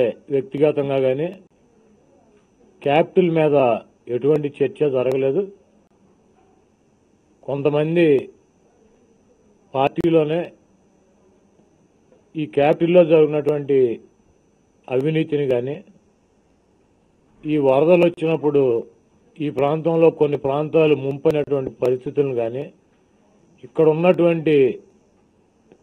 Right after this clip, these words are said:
కండిషన్ అంటే భూమి కండిషన్ బట్టి ఖర్చులు ఎక్కువ అవుతున్నాయని కానీ రకరకాల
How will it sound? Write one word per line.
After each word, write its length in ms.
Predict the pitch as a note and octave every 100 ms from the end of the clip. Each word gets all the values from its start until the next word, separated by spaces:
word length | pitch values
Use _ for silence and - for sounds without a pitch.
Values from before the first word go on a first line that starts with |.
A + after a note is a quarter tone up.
| _ _ _ _ _ _ _ _ _ _ _ _ _ _ -
కండిషన్ 460 | E3 F3 F3 D#3
అంటే 160 | D3 E3 E3 C3
భూమి 220 | D#3 F3 D#3+
కండిషన్ 480 | D3+ D#3+ D#3 D3+ D3+
బట్టి 320 | D3 D3 C#3 A#2 G2 - _ _ _ _ _ _ -
ఖర్చులు 380 | C#3 C#3+ F#3 E3
ఎక్కువ 220 | D#3 E3+ E3+
అవుతున్నాయని 460 | D3+ D3+ C#3+ C#3 C3
కానీ 200 | C3 - - _ _ _ _ _ _ -
రకరకాల 640 | A#2 C3 E3 E3 E3+ E3+